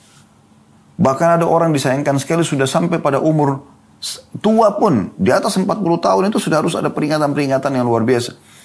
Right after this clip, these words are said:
Itu masih saja lalai. Bahkan ada yang ba-, ba-, baru terjerumus ke dalam banyak pelanggaran di umur-umur seperti ini.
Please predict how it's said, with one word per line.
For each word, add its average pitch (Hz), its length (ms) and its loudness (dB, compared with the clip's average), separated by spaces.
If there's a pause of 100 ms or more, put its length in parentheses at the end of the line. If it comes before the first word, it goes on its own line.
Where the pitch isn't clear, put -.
(140)
Itu 349 240 2
masih 359 240 2
saja 151 240 0
lalai. 76 400 -6 (800)
Bahkan 143 480 0
ada 143 160 2
yang 165 320 0
ba-, 127 320 0
ba-, 127 520 -4
baru 175 600 2
terjerumus 185 560 2
ke 185 80 0
dalam 147 320 2 (400)
banyak 165 400 2
pelanggaran 156 400 2
di 151 80 2
umur-umur 147 400 0
seperti 139 400 -6
ini. 104 100 -4